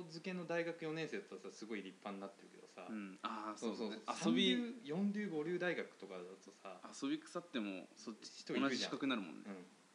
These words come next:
Speaker 1: それを変えた方がいいと思うな。
Speaker 2: だから制度的にはやっぱ仕事ができるやつがもらった方がいいよね。
Speaker 1: ね。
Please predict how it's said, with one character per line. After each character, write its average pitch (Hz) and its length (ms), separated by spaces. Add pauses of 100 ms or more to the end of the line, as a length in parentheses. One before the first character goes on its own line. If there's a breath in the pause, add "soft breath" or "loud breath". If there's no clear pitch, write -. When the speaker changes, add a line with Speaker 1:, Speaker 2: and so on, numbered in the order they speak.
(540)
Speaker 1:
そ - 120
れ 190 100
を 220 40
変 190 240
え - 20
た 190 80
方 185 140
が 107 80
い 95 60
い - 20
と - 120
思 - 140
う - 60
な。 - 60
Speaker 2:
だ - 60
か - 840
ら - 40
制 143 240
度 156 100
的 165 240
に 185 160
は 151 140
や 107 80
っ - 40
ぱ 104 120
仕 - 160
事 113 220
が 139 80
で 135 100
き 156 120
る 139 80
や 110 60
つ - 60
が 104 80
も 98 160
ら 98 60
っ - 100
た 107 80
方 98 60
が - 80
い - 60
い - 40
よ - 80
ね。 - 60 (180)
Speaker 1:
ね。 101 140